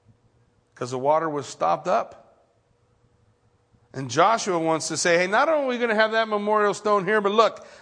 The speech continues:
I'm gonna put a heaping pile right here in the middle, twelve stones.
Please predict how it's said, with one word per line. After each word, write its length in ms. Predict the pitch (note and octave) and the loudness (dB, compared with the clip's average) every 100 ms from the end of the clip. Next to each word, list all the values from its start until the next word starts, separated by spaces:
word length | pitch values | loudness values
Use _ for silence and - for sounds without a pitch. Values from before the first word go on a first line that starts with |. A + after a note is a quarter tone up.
| - | 0
I'm 120 | A#3 | 2
gonna 160 | A#3+ E3+ | 2 2
put 180 | G3+ | 2
a 100 | F3 | 2
heaping 400 | C3+ G3+ A3+ G#3+ | 0 -4 -4 -2
pile 400 | F3 G3+ F#3+ D#3+ | 4 4 6 4
right 220 | D#3+ F3+ D#3 | 2 0 -2
here 180 | E3+ | -2
in 80 | E3 | -2
the 60 | D#3 | -2
middle, 320 | E3 D3+ A#2 | 0 0 -2
twelve 480 | - E3 E3+ E3 D#3 | -2 2 4 2 -2
stones. 580 | E3 D#3 C3+ A2+ G#2 | -4 -2 -4 -8 -16